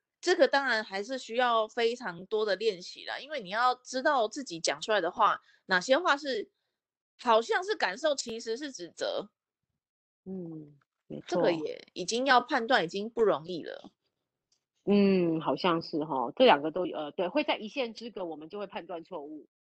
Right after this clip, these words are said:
Speaker 1: 对，
Speaker 2: 当下直接判断了。
Speaker 1: 对，对。
Speaker 2: 嗯。
Speaker 1: 对，所以就是先能够做到把自己的感受说出来，然后不指责对方，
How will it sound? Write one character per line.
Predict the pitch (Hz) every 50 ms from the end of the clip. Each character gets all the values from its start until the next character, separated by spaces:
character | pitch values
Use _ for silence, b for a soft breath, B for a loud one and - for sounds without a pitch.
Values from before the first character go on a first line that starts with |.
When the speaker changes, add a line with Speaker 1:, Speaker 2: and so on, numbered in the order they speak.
| _ _ _ _ _
Speaker 1:
对， | - 240 233 208 165
Speaker 2:
当 | 135 214 202
下 | 233 214 190
直 | 185
接 | - 196 190 185
判 | 175 180 160
断 | 156 180 165 156 147 143
了。 | 143 139 127 139 156 _ _ _ _ _ _ _ _
Speaker 1:
对， | - 170
对。 |
Speaker 2:
嗯。 | 160 147
Speaker 1:
对， | 139 247 240 214 196 185 175 190
所 | - - 302 330
以 | 392 349 240 190 151 - - _ _
就 | - 381 392 370
是 | - - 330 302
先 | 302 - - 294 285 285 311 320 330 294 - -
能 | 202 190 185 185 196 190
够 | - 277 277 262
做 | 262 - 311 269 254
到 | 247 262 240
把 | 240 - - 175 160 175
自 | - - 285
己 | - 220 196
的 | - 175 175 170
感 | 170 - - 131 135 139
受 | 180 - 285 269 233 214
说 | - - 208 208 208
出 | - 226 214 208
来， | 175 151 160
然 | 160 175 185
后 | 196 202 196
不 | - - 233
指 | - - - 147 -
责 | _ - - 98 110
对 | - 220 208 180 175
方， | - - 175 165 165 175